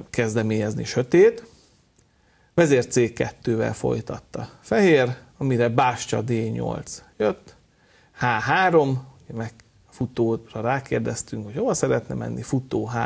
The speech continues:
öt, és bástya F E egy következett. Ennek az az értelme, hogy E négyet szeretne lépni fehér, és E öttel ott visszaszorítani, egyre jobban leszorítani azt a fekete haderőt, és a fekete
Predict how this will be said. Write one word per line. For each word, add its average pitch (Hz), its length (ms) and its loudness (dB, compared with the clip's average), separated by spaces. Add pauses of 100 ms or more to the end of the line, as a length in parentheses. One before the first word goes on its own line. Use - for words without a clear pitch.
(140)
öt, 233 320 0 (880)
és 120 100 -4
bástya 131 680 0
F - 300 -10
E 127 300 0
egy - 520 -2 (600)
következett. 147 600 0
Ennek 240 200 0
az 208 100 6
az 147 120 6
értelme, 143 320 4
hogy 131 160 2
E 135 260 4
négyet 123 380 2
szeretne 120 420 -2
lépni 117 340 -2
fehér, 180 540 2 (460)
és 127 220 0
E 123 180 4
öttel 123 380 2
ott 113 140 -6
visszaszorítani, 120 1080 0
egyre 123 280 4
jobban 127 340 2
leszorítani 117 840 -2
azt 113 240 -10
a 113 60 -6
fekete 120 640 -10 (420)
haderőt, 131 640 4
és 120 160 -4
a 107 60 -6
fekete 113 500 -6